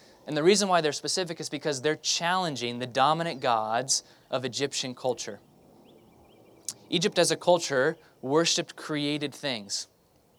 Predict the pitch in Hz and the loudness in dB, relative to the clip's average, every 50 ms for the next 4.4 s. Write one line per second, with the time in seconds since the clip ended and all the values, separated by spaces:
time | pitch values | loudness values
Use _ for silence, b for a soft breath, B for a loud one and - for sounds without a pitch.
0 | _ _ _ _ _ _ - - - 147 143 139 135 156 160 151 - 165 127 - | _ _ _ _ _ _ -16 -6 -2 0 0 2 4 2 2 2 0 -2 -2 -4
1 | 156 147 - 147 131 - - - 156 151 143 - 135 113 - 127 143 151 165 160 | -4 -4 -4 -8 -8 -6 0 2 2 2 2 0 -4 -2 0 0 0 0 0 0
2 | - 160 160 151 - - 160 156 156 151 151 B B B B B B B B - | 0 0 0 0 -2 0 2 2 2 2 0 B B B B B B B B -4
3 | 156 156 - 156 - - - - 143 143 147 147 151 160 147 - - 135 - - | -4 -4 -4 -6 -10 -10 -12 -8 -6 -6 -4 -4 -4 -4 -4 -4 -6 -2 -2 0
4 | - - 156 151 160 165 170 170 | 0 2 0 0 -2 -2 -4 -6